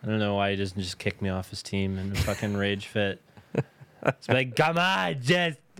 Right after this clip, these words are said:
have basic competency." <laughs> Man, me and him were yucking it up about fucking, um,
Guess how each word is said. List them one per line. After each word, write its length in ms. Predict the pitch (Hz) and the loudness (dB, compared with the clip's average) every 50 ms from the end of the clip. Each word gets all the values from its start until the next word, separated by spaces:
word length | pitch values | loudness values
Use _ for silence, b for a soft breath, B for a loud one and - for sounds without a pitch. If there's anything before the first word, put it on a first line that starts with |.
| B B B B B | B B B B B
have 480 | 165 175 190 196 196 180 147 123 113 | 4 4 4 2 0 -2 -4 -8 0
basic 580 | - 170 196 196 190 180 160 165 185 175 135 135 | 2 4 4 4 4 2 2 2 2 2 0 -2
competency." 1300 | - 143 165 180 190 170 139 175 170 175 170 151 135 - - 175 170 - - 175 165 - - 175 - - | 0 2 4 4 2 2 0 2 2 2 2 0 -2 0 2 2 2 4 2 0 0 0 -4 -4 -4 -4
<laughs> 720 | _ _ _ - - - - - - - - - - - | _ _ _ -20 -20 -20 -20 -20 -20 -20 -20 -20 -4 2
Man, 320 | 143 135 131 131 127 123 | 4 4 6 4 2 2
me 140 | 127 135 147 | 2 2 2
and 100 | 147 135 | 2 2
him 160 | 139 135 127 123 | 2 0 2 2
were 80 | 117 | 2
yucking 420 | 110 113 113 113 110 - 113 107 107 | 2 4 2 2 2 0 0 0 2
it 80 | 107 104 | 2 2
up 160 | 104 104 101 | 2 2 0
about 360 | 104 95 101 98 95 95 101 - | 0 0 2 2 2 0 -2 0
fucking, 460 | - 104 98 - - 98 95 95 95 | 0 0 0 2 0 0 0 0 -2
um, 360 | 92 98 98 98 - - - | -4 -4 -6 -8 -8 -10 -12